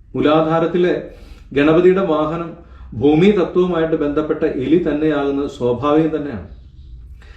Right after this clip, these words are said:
യജുർവേദത്തിൽ പറയുന്നത് ഇങ്ങനെയാണ്, "ആംകുസ്ഥേ പശു", അവന്റെ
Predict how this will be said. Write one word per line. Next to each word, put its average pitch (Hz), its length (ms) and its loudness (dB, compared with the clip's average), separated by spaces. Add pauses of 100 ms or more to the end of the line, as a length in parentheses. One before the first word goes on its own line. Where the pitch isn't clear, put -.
(220)
യജുർവേദത്തിൽ 202 680 4
പറയുന്നത് 180 380 0
ഇങ്ങനെയാണ്, 165 640 -4 (100)
"ആംകുസ്ഥേ 170 840 0
പശു", 120 560 -8 (600)
അവന്റെ 165 560 2